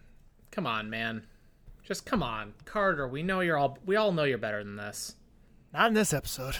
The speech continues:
Speaker 1: Yeah, not this episode.
Speaker 2: <laughs> It's, it's Carter's turn in the hot seat this week.
Speaker 1: We've had some goddamn, God fucking damn it Mark episodes, and now we have the pe-, the ultimate God fucking damn it Carter episode.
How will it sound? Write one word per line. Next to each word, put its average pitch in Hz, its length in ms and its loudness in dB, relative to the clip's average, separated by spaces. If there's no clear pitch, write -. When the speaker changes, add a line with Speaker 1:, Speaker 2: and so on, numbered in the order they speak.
Speaker 1:
Yeah, 135 220 2
not 165 240 4
this 180 200 4
episode. 139 760 2
Speaker 2:
<laughs> 156 140 -10
It's, - 340 -2
it's 220 160 0
Carter's 170 340 4
turn 151 200 2
in 135 40 -4
the 131 60 -4
hot 127 220 -2
seat 120 200 -6
this 143 160 -6
week. 135 80 -6
Speaker 1:
We've 160 160 2
had 170 200 4
some 143 360 -2
goddamn, 156 580 4
God 147 200 -2
fucking 147 300 -4
damn 131 180 -2
it 123 100 -6
Mark 160 260 -2
episodes, 151 560 0
and 131 80 -6
now 127 180 -2
we 127 120 -2
have 117 380 -2
the 127 120 -4
pe-, - 220 -10
the 131 280 -4
ultimate 156 480 -2
God 131 240 2
fucking 135 280 -6
damn 120 180 -4
it 127 60 -14
Carter 131 320 -4
episode. 160 520 -6